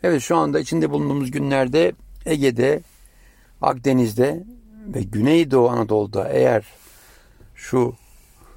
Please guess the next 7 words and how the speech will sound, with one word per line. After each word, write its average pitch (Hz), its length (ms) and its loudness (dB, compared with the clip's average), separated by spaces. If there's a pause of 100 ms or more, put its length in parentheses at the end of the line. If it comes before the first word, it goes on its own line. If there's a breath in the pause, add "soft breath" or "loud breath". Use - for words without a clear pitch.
(220 soft breath)
artık - 400 -6
operasyonlar 123 760 0
fırsat 113 520 -10
verirse 120 520 -4 (760 soft breath)
zeytinler 123 500 -2
hasat 104 340 -6
yapılacak. 131 720 -6